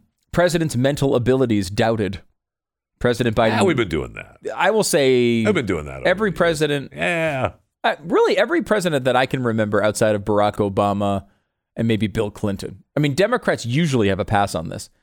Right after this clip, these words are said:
Speaker 1: Maybe the proper wording of this is a Democrat's president's mental abilities
Speaker 2: Yeah, that's
Speaker 1: doubted.
Speaker 2: probably. I mean, heck, they were wor-, they were worried about Reagan, right? Slipping
Speaker 1: Reagan,
Speaker 2: into
Speaker 1: George H,
Speaker 2: Alzheimer's.
Speaker 1: George W. Bush. Oh, the guys, he,
Speaker 2: Oh,
Speaker 1: every time he
Speaker 2: right,
Speaker 1: flubbed a
Speaker 2: W, <laughs>
Speaker 1: speech,
Speaker 2: yes,
Speaker 1: they would make a
Speaker 2: yes.
Speaker 1: story for two weeks.
Speaker 2: <laughs>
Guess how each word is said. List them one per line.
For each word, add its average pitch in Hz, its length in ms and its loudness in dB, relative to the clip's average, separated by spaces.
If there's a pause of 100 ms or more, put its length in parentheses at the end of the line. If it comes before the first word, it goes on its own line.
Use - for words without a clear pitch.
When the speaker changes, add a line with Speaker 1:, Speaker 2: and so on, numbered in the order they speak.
(140)
Speaker 1:
Maybe 208 280 2
the 170 100 0
proper 151 380 2
wording 120 260 2
of 101 80 0
this 98 160 0
is 104 140 -2
a 107 100 4
Democrat's 113 580 2
president's 98 560 -2
mental 98 360 0
abilities 92 420 -2
Speaker 2:
Yeah, 131 60 2
that's 101 100 2
Speaker 1:
doubted. 92 100 -2
Speaker 2:
probably. 101 260 0
I 87 60 0
mean, 104 220 -2
heck, 85 160 -6
they 104 140 0
were 92 260 0
wor-, 80 420 -2
they 90 140 -2
were 87 140 -2
worried 85 260 -2
about 85 260 -2
Reagan, 82 460 -4
right? 82 260 -4
Slipping 98 300 0
Speaker 1:
Reagan, 156 320 0
Speaker 2:
into 113 100 -6
Speaker 1:
George 135 280 4
H, 143 180 0
Speaker 2:
Alzheimer's. 90 160 -6
Speaker 1:
George 147 320 2
W. 190 340 4
Bush. 107 240 2
Oh, 208 220 6
the 135 80 4
guys, 180 520 0
he, 151 440 0
Speaker 2:
Oh, 202 160 4
Speaker 1:
every 175 220 2
time 220 240 2
he 190 80 2
Speaker 2:
right, 170 80 -2
Speaker 1:
flubbed 196 340 4
a - 40 -6
Speaker 2:
W, 170 220 2
<laughs> - 40 2
Speaker 1:
speech, 247 440 0
Speaker 2:
yes, 120 140 -8
Speaker 1:
they 156 160 2
would 165 160 2
make 170 280 0
a - 20 -2
Speaker 2:
yes. 160 240 0
Speaker 1:
story 233 340 2
for 190 160 0
two 214 240 0
weeks. 233 600 -2
Speaker 2:
<laughs> - 40 -4